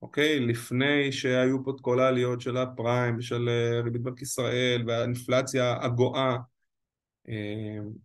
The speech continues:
שוב, אני, אני, אני נכנס פה לאיזושהי סוגיה שאני לא יודע מתי אתם צופים בהדרכה, אבל, אבל נצא מתוך נקודת ההנחה שאתם מבינים את המספרים, אה, שאני רוצה לומר. האינפלציה הייתה עד לפני תקופה מסוימת בקצב שנתי של משהו כמו שתיים, שתיים, שתיים, שלוש, שתיים, ארבע אחוזים בשנה.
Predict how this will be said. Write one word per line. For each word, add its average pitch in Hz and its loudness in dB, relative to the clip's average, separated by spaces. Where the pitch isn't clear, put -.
שוב, 131 -2
אני, 120 2
אני, 117 2
אני 113 2
נכנס 139 0
פה 147 4
לאיזושהי 127 0
סוגיה 131 2
שאני 123 4
לא 135 8
יודע 147 6
מתי 127 2
אתם 131 -4
צופים 123 -4
בהדרכה, 143 2
אבל, 127 4
אבל 110 0
נצא 113 -2
מתוך 131 -2
נקודת 123 0
ההנחה 120 -2
שאתם 110 -6
מבינים 107 -2
את 117 -6
המספרים, 107 -6
אה, 110 -6
שאני 110 2
רוצה 104 0
לומר. 98 0
האינפלציה 160 2
הייתה 127 2
עד 120 -2
לפני 120 -6
תקופה - -6
מסוימת 123 0
בקצב 117 -4
שנתי 120 -8
של 123 -6
משהו 120 -6
כמו 110 -10
שתיים, 113 -6
שתיים, 123 -4
שתיים, 113 -12
שלוש, 113 -10
שתיים, 113 -10
ארבע 101 -4
אחוזים 104 -8
בשנה. 120 -4